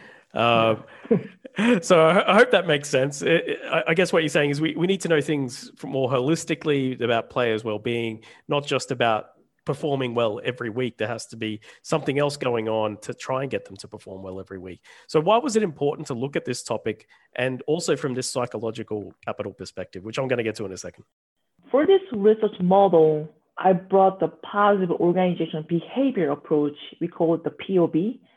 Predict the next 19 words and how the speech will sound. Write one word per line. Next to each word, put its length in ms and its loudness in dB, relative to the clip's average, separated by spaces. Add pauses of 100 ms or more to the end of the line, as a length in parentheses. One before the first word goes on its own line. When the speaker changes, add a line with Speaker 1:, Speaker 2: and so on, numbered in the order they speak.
(420)
Speaker 2:
uh, 300 6
from 200 4
the 80 2
business 560 0
and 160 -2
management. 580 -2 (720)
This 180 2
is 140 2 (180)
positioned 800 0
at 200 2
the 140 -10
intersection 800 0
of 360 6 (420)
organizational 640 2
behavior 640 0
and 380 -4 (100)
positive 500 0
psychology, 840 0 (440)
which 160 0